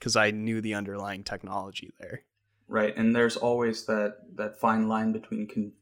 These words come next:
Speaker 2: convenience and security that people often forget and will willingly trade sometimes.
Speaker 1: Yeah, just to answer the second part of that question of what research I'm involved in right now,
Speaker 2: Sure.
Speaker 1: um, I'm really trying to keep digging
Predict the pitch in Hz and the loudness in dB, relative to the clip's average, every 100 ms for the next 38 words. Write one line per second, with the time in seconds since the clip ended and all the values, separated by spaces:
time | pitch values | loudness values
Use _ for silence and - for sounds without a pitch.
0 | _ 117 107 113 113 104 - 110 - - | _ -2 2 4 4 2 -4 -8 -8 -8
1 | 113 107 104 101 101 - 110 104 104 104 | -2 0 0 -2 -6 -4 -4 -2 -2 -2
2 | 104 98 - 104 101 - - _ - 104 | -4 -8 -8 -6 -6 -6 -12 _ -16 -10
3 | 101 98 110 117 107 101 - 110 104 - | -8 0 2 4 2 0 -2 -4 -4 -8
4 | - - 117 - _ - 127 107 - 143 | -16 -16 -20 -20 _ 0 2 2 0 2
5 | 170 135 139 147 135 113 - - - 131 | 4 4 4 2 0 0 -4 -4 0 2
6 | 120 127 - _ - 156 156 147 151 - | 2 -2 -6 _ 2 4 4 2 0 4
7 | 151 - 160 156 120 113 107 110 120 110 | 4 4 0 2 2 2 -2 -4 -4 -2
8 | 117 123 127 117 117 107 107 110 - 113 | -2 0 2 2 0 0 -4 -8 -6 -4
9 | 113 110 110 117 110 104 107 - 110 101 | 2 2 2 -2 -4 -4 -8 0 0 0
10 | 101 107 123 - _ - - - 113 110 | 0 0 -2 -4 _ -20 -10 2 6 6
11 | 104 104 - - 117 113 107 - - 123 | 6 2 -6 -4 -2 -2 -6 -12 -14 -8
12 | 131 151 156 165 151 156 151 139 120 - | 2 4 6 4 2 0 0 0 -2 -6
13 | - _ _ _ - - 139 - 120 131 | -20 _ _ _ -8 0 0 0 -4 0
14 | 131 131 123 120 | 0 0 0 -4